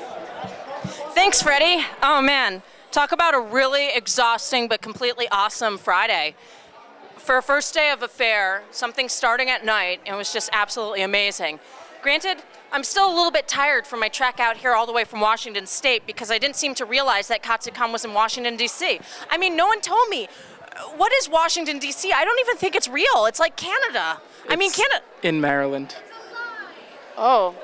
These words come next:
Speaker 1: Hi, Freddie.
Speaker 2: Hi.
Speaker 1: How are you doing today?
Speaker 2: I'm doing good.
Speaker 1: Good. Are you enjoying your Wicked Fair?
Speaker 2: Oh, it's been a lovely Friday.
Speaker 1: Really? I'm
Speaker 2: Yes.
Speaker 1: having a great Friday, too.
Speaker 2: <laughs> You do realize it's an hour outside of Baltimore, right?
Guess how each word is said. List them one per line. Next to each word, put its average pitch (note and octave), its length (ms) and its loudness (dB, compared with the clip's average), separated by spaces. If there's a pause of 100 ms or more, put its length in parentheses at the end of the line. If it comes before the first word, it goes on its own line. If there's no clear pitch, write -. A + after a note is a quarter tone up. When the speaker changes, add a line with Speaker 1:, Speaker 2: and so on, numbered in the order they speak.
(1400)
Speaker 1:
Hi, C5 120 2
Freddie. E4+ 380 2 (260)
Speaker 2:
Hi. A#3 400 4 (300)
Speaker 1:
How G#4+ 80 2
are A#4+ 120 4
you A#4+ 200 2
doing C#4 260 2
today? - 140 0
Speaker 2:
I'm G#3 180 4
doing A#3 280 4
good. A#3 280 0 (180)
Speaker 1:
Good. C5+ 220 4
Are D#4 80 4
you F4 160 2
enjoying G#4 360 2
your G4+ 100 2
Wicked B4 260 0
Fair? F#3 360 0
Speaker 2:
Oh, F3+ 420 0
it's F3+ 120 -10
been G#3 120 -2
a F3+ 60 2
lovely E3 320 2
Friday. C3+ 340 0 (200)
Speaker 1:
Really? D4+ 460 4 (180)
I'm C5+ 140 2
Speaker 2:
Yes. C5+ 80 6 (100)
Speaker 1:
having A4+ 160 2
a - 40 -2
great G#4 200 2
Friday, G4+ 380 0
too. B4+ 400 2
Speaker 2:
<laughs> - 60 -14 (800)
You A#3+ 80 -2
do D4 140 4
realize B3 260 4
it's G3+ 160 -4
an G3 80 -4
hour F#3 320 2
outside D#3 340 0
of D3 80 -8
Baltimore, C#3+ 480 -2
right? D3 320 0